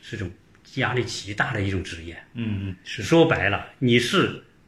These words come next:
Speaker 1: 在多少人之下，
Speaker 2: 嗯。
Speaker 1: 又在多少人之上。
Speaker 2: 嗯。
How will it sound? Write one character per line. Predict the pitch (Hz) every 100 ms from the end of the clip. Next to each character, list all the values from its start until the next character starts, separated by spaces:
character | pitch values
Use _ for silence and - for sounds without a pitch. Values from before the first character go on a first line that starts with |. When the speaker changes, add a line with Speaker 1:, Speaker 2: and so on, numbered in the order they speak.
| _ -
Speaker 1:
在 | 180
多 | 139 214 208
少 | 123
人 | 98 117
之 | 123
下， | 120 139 101 -
Speaker 2:
嗯。 | -
Speaker 1:
又 | 123
在 | 123
多 | - 175 151
少 | 101
人 | 92 101
之 | 104
上。 | 95 98 - 117
Speaker 2:
嗯。 | 104